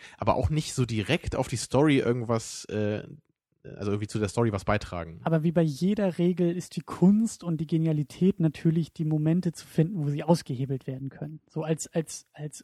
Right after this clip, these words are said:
Speaker 2: unerfahrener
Speaker 1: Mhm.
Speaker 2: Neuling ist es immer am, am schlausten, sich an die Regeln zu halten, weil man dann am wenigsten falsch macht.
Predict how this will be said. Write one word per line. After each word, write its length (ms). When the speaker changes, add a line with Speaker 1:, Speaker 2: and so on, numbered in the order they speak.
Speaker 2:
unerfahrener 680
Speaker 1:
Mhm. 60
Speaker 2:
Neuling 540
ist 180
es 120
immer 260
am, 160
am 220
schlausten, 500
sich 180
an 60
die 80
Regeln 300
zu 220
halten, 260
weil 80
man 100
dann 140
am 100
wenigsten 340
falsch 320
macht. 200